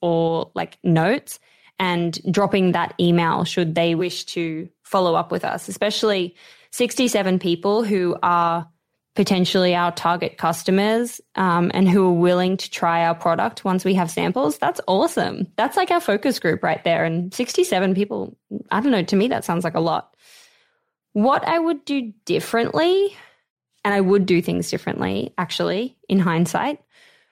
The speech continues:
Recently, circling back to Hype Club again, we had our first mentor session with Kaylee from Sisto, who's been on the show a couple months ago, which was so mind-blowing, by the way.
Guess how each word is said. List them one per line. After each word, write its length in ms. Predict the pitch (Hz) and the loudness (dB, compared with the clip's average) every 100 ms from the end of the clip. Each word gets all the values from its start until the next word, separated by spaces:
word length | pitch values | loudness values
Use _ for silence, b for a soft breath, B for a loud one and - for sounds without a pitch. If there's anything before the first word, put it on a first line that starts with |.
| b | b
Recently, 800 | 220 240 269 - 226 220 214 - - | 2 2 2 2 2 0 -2 -8 -6
circling 460 | - 196 202 185 | -2 0 2 2
back 220 | 180 165 | 0 -2
to 80 | - | -2
Hype 260 | 175 185 - | 0 -2 -2
Club 220 | 175 170 | -2 0
again, 420 | 165 165 165 170 - | 0 0 0 -2 2
we 140 | 185 | 4
had 280 | 180 190 196 | 4 2 0
our 220 | 185 180 | 0 -2
first 580 | - 175 175 175 - - - | 0 0 0 -2 -8 -6 2
mentor 480 | 185 180 180 190 180 | 2 4 2 0 0
session 520 | 175 165 - 170 170 | 0 0 0 -2 -2
with 180 | 175 - | -4 -6
Kaylee 540 | - 180 180 175 170 | -2 2 2 2 0
from 420 | - 165 165 165 | 0 0 2 0
Sisto, 600 | 175 180 170 180 170 - | 0 -2 -2 0 0 0
who's 280 | 185 175 175 | 0 0 -2
been 160 | - 175 | 0 0
on 100 | 170 | 2
the 80 | 180 | 0
show 440 | 180 170 165 175 - _ _ _ _ _ _ _ - | 0 0 0 -4 -8 _ _ _ _ _ _ _ -4
a 60 | |
couple 220 | 220 196 185 | -2 2 2
months 240 | 185 180 | 2 2
ago, 340 | - 90 - 190 b b b b - | 0 0 -2 -6 b b b b -8
which 200 | 185 190 | -4 -2
was 180 | 180 170 | -4 -2
so 240 | 170 170 | -2 0
mind-blowing, 560 | 185 180 180 185 - 180 | 0 2 2 2 2 0
by 140 | 175 | 2
the 80 | - | 0
way. 280 | - - | 0 -2